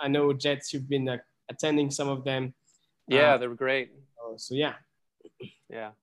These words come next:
Speaker 2: All right, John, I don't wanna keep you here any longer.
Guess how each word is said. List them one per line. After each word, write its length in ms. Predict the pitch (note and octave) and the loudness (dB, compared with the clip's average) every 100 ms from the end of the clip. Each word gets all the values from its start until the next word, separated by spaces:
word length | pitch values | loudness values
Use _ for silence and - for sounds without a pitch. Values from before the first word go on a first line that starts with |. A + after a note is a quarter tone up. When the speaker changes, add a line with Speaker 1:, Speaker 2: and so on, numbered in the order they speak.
| _ _ _ _ - - - _ - | _ _ _ _ -20 -20 -20 _ 2
Speaker 2:
All 100 | F3 | 6
right, 180 | G3 G3 | 8 8
John, 380 | F3 F3+ F3+ E3+ | 8 6 6 2
I 80 | - | 4
don't 100 | E3+ | 6
wanna 180 | E3+ E3 | 6 4
keep 260 | - F3+ D#3+ | 0 -6 -4
you 100 | E3+ | -4
here 180 | D#3 D#3 | 0 2
any 160 | D3+ D3+ | 2 4
longer. 540 | D3 D3+ D3 D3 C#3 | 4 4 0 -2 -2